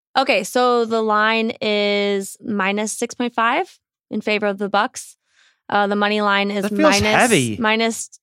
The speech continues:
Speaker 1: yeah, well, I mean, it does.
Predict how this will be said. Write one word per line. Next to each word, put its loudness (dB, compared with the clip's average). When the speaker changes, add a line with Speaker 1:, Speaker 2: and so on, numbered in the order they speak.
Speaker 1:
yeah, 2
well, 2
I 2
mean, 0
it -2
does. 0